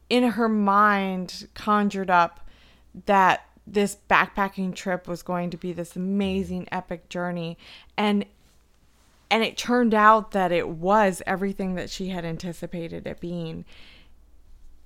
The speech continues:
And it was just, it was really beautiful to, to watch her experience it and go through,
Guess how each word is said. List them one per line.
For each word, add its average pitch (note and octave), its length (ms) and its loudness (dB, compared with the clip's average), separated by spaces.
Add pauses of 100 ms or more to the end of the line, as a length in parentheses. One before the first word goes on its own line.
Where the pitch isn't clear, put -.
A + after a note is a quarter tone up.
(280)
And B3 100 2
it B3+ 80 2
was C4 180 -2
just, - 360 -6
it - 80 -2
was B3+ 180 -6
really E4+ 280 0
beautiful A3+ 600 0
to, F#3+ 460 -2 (160)
to G#3 120 -6
watch F#3+ 400 0
her F#3+ 100 -4
experience F3+ 720 -6
it F3 160 -2
and F#3+ 180 -4
go G3+ 200 2
through, F#3+ 460 -4